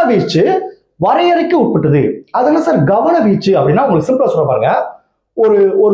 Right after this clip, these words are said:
சூட்கேஸை ஓபன் பண்றாங்க, அதுல நிறைய பொருட்கள் இருக்கு, விளையாட்டு பொருட்கள், நம்ம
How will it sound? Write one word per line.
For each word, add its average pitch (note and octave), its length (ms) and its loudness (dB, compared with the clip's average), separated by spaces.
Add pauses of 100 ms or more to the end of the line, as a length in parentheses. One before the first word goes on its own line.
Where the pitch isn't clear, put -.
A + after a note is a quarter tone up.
சூட்கேஸை C4+ 400 0
ஓபன் G3 200 0
பண்றாங்க, C3 300 0 (420)
அதுல G#3 300 2
நிறைய D#4 200 0 (140)
பொருட்கள் C4 340 0
இருக்கு, B2 220 -2
விளையாட்டு D#3 380 0
பொருட்கள், F3 280 2 (420)
நம்ம F3 140 0